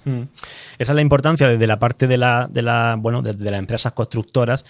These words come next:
¿Y qué creéis que se puede hacer, eh, para que el ciudadano se, se, se le pueda concienciar, ¿no? Y que opte por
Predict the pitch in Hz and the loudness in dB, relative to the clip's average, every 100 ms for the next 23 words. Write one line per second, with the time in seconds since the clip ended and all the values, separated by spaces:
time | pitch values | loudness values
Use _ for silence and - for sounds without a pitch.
0 | - - 127 - 143 151 120 110 117 110 | -20 -8 -6 -2 0 2 0 0 -2 0
1 | 120 110 104 - 110 - _ 107 104 - | 0 0 0 0 -2 -4 _ -8 -8 -4
2 | 107 104 - 107 104 104 - 113 107 113 | -2 -2 -4 -4 -2 -4 -2 -2 0 -2
3 | 110 113 127 - - - - - 110 - | -2 -6 -8 -12 -10 -10 -10 -10 -10 -10
4 | - - - 104 101 110 107 - 110 110 | -12 -10 -10 -8 -4 -4 -4 -4 -4 -4
5 | 104 - 117 101 127 127 113 117 - - | -4 0 0 0 -2 2 0 0 -2 -2
6 | - 107 | 0 0